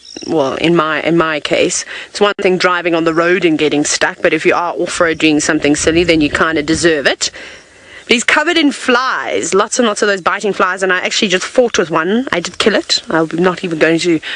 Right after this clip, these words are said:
tell a story. I murdered a midge that bit my leg. It was very sore. Uh, and I don't feel any kind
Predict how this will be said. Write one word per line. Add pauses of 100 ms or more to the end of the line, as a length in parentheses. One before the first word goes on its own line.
(100)
tell
a
story.
I
murdered
a
midge
that
bit
my
leg. (260)
It
was
very
sore. (580)
Uh,
and
I
don't
feel
any
kind